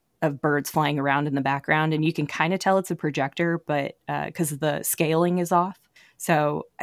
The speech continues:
it just kind of, like, even I was watching this with my husband, he, he laughed out loud too. He went, "Ha!" <laughs>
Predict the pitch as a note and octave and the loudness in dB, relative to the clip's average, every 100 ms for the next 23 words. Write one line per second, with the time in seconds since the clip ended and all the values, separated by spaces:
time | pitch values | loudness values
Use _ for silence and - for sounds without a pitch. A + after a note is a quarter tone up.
0 | - G3+ A#3+ A#3+ A#3 A3+ G3+ D#3 C3+ - | -2 0 2 2 4 6 6 4 -2 -18
1 | _ _ - F3 E3+ G3 F3 D#3 - D3+ | _ _ 2 2 4 4 4 2 0 0
2 | D3+ C#3 D3+ D#3+ D3+ - - D3+ C#3 C3+ | 0 0 0 0 -2 -4 -6 -4 -4 -2
3 | D3+ D#3+ C#3+ - G3+ - - F#3+ D3+ B2+ | -2 -2 -2 0 -2 -2 -2 0 2 0
4 | C#3+ A#2+ B2+ B2+ - D#3 C#3 C#3 - D4+ | -2 -2 -2 -2 -2 -2 0 -2 4 6
5 | C#4 - - - C4 - - - F4 - | 6 2 -2 4 4 6 2 4 0 0
6 | - - - | -4 -2 -2